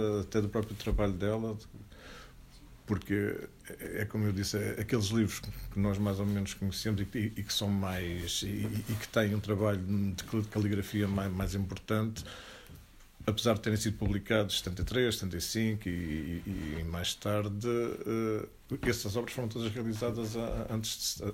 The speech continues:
antes de, enfim, de, de Ana vir para Lisboa, portanto, até setenta e três. Por isso eu penso que, eh, entre sessenta e cinco, sessenta e seis até setenta e três, ela criou to-, todas essas obras.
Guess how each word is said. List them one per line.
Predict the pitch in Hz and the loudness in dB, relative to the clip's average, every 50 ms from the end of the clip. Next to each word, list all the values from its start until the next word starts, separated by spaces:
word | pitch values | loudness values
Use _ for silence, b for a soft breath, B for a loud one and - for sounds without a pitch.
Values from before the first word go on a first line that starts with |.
| - 110 | 0 0
antes | 104 - 104 92 | 0 0 0 -2
de, | 95 - 98 87 87 80 62 65 | -2 -2 -4 -4 -4 -4 -4 -4
enfim, | - - - 90 85 82 | -6 -6 -4 -4 -4 -4
de, | 85 92 | -4 -6
de | 85 82 87 | -4 -4 -2
Ana | 98 98 95 98 95 | -2 0 0 0 2
vir | 98 104 | 2 0
para | 104 - 110 | 2 2 2
Lisboa, | 104 98 - - 117 131 131 110 | 4 2 2 2 2 4 4 2
portanto, | 104 - - 95 92 92 90 87 | 2 0 0 0 0 0 -2 -2
até | 85 101 95 | 0 0 0
setenta | - - - 101 95 101 | 2 2 0 0 2 0
e | |
três. | 95 - 101 110 110 107 107 - - B B B B B B B B B B B - | 0 2 2 2 2 2 0 -2 -6 B B B B B B B B B B B -10
Por | - 90 | -6 -6
isso | 90 - - | -4 -2 -4
eu | 92 | -2
penso | - 104 101 - - | 0 0 0 0 -2
que, | - - | -4 -4
eh, | - 110 - - - - - - - 98 101 | -4 -2 -2 -2 -4 -6 -6 -6 -4 0 2
entre | 104 98 98 - - 98 101 | 2 2 0 0 -2 -2 0
sessenta | 98 - - - 98 87 - - - 101 101 101 - 101 | 0 0 0 0 0 0 0 2 2 2 2 2 0 0
e | 95 | 0
cinco, | - - - 104 98 101 | 0 2 2 2 2 2
sessenta | - - 107 101 92 - | 2 2 2 2 0 0
e | 95 | -2
seis | - - 104 101 92 101 | -2 0 0 0 0 0
até | 98 - - - 101 98 95 | -2 -2 0 0 0 0 0
setenta | - - - - 98 95 98 - | 0 -2 -4 -2 -4 -4 -2 -2
e | 101 | -4
três, | 95 - 98 104 110 107 113 | -2 0 0 0 2 2 2
ela | 110 113 110 110 - | 0 0 -2 -4 -6
criou | - - 107 107 110 120 123 120 117 - - | -4 -2 0 0 2 2 0 0 -2 -4 -6
to-, | - - 113 104 | -6 -4 -4 -4
todas | 104 - - 117 107 110 107 | -4 -4 -4 -2 0 0 0
essas | 113 104 - - 101 101 | 0 -2 -2 -2 -2 -2
obras. | 101 90 87 - 104 107 - - - | -2 -4 -4 -6 -8 -10 -12 -14 -16